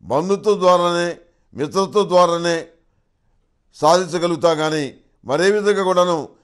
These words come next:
ఎక్కడా కొనుగోలు చేయడానికి మనుషులు లభించరు. ఈ రాశిలో జన్మించిన వారు అష్టములు తేలతోటి, లక్ష్మీ తామర ఒత్తులతోటి మహాలక్ష్మీదేవికి పూజ చేయండి.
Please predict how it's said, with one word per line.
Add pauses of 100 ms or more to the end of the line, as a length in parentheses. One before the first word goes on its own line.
(140)
ఎక్కడా
కొనుగోలు
చేయడానికి (160)
మనుషులు
లభించరు. (2750)
ఈ
రాశిలో
జన్మించిన
వారు (760)
అష్టములు
తేలతోటి, (840)
లక్ష్మీ
తామర
ఒత్తులతోటి (1160)
మహాలక్ష్మీదేవికి
పూజ
చేయండి.